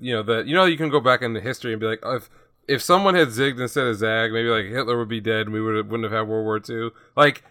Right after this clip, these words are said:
th-, s-, things could have turned out differently. And I really think the biggest error that was ever made in the continuum of Dragon Ball fandom and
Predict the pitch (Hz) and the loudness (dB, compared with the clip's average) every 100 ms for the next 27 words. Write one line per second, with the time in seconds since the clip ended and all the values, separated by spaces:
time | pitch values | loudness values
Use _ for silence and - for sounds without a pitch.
0 | _ 214 220 - 190 240 269 247 - 214 | _ 0 0 -2 6 6 6 0 4 4
1 | 170 - - 185 160 147 113 123 127 131 | 2 -8 0 4 6 4 4 -2 -2 -2
2 | 147 147 156 _ - 156 170 202 262 233 | 0 -2 -4 _ 0 6 8 8 6 4
3 | 202 185 165 113 139 143 151 - 127 135 | 0 2 -2 0 0 2 0 2 4 4
4 | 135 143 131 127 123 - 120 123 131 120 | 4 2 2 0 -2 0 0 0 0 0
5 | 123 120 120 120 117 - 123 - 135 131 | 0 0 -4 -2 -2 -2 -8 -6 -6 -6
6 | 131 131 131 101 120 113 104 _ _ _ | -4 -4 -2 0 0 0 -4 _ _ _
7 | 110 107 127 131 143 131 131 123 120 120 | -10 2 4 4 2 2 2 4 2 2
8 | 120 123 123 127 127 135 135 | 2 2 2 0 -2 0 0